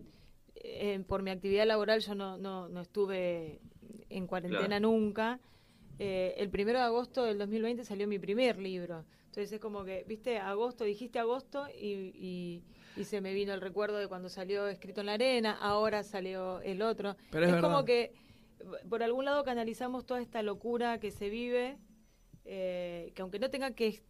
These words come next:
Speaker 1: que ver estrictamente con lo que es la pandemia, uno canaliza un poco por ahí, ¿no? Por la escritura.
Speaker 3: Juan, y dentro de lo poeta que sos, de lo, de, de lo escritor, porque aparte, eh, antes nombramos tu libro anterior, que no es de poesía,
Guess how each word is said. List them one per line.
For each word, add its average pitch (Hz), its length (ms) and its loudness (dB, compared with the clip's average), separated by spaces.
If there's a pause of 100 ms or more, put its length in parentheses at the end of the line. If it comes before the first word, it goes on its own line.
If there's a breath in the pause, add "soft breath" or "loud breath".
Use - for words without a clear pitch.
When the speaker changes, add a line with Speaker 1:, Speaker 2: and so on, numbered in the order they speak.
(140)
Speaker 1:
que 196 160 2
ver 247 180 6
estrictamente 214 800 -2
con 185 100 0
lo 180 100 0
que 185 80 -2
es 185 60 0
la 202 140 2
pandemia, 190 800 2
uno 190 500 0 (600)
canaliza 170 500 -4
un 170 80 -4
poco 170 240 -8
por 165 140 -6
ahí, 165 160 -8
¿no? 196 120 -2
Por 208 120 -4
la 180 60 -2
escritura. 165 440 -10
Speaker 3:
Juan, 208 560 4
y 170 720 8 (920)
dentro 196 360 8
de 170 160 10
lo 147 220 8
poeta 175 460 12
que 156 100 6
sos, 175 280 8
de 156 120 6
lo, 156 160 2
de, 151 100 6
de 160 440 4
lo 165 60 8
escritor, 175 500 10
porque 160 200 4
aparte, 175 600 4
eh, 139 40 0
antes 156 300 2
nombramos 151 480 6
tu 147 320 6
libro 156 240 6
anterior, 151 520 8
que 143 120 4
no 147 120 6
es 160 120 10
de 143 140 6
poesía, 151 520 4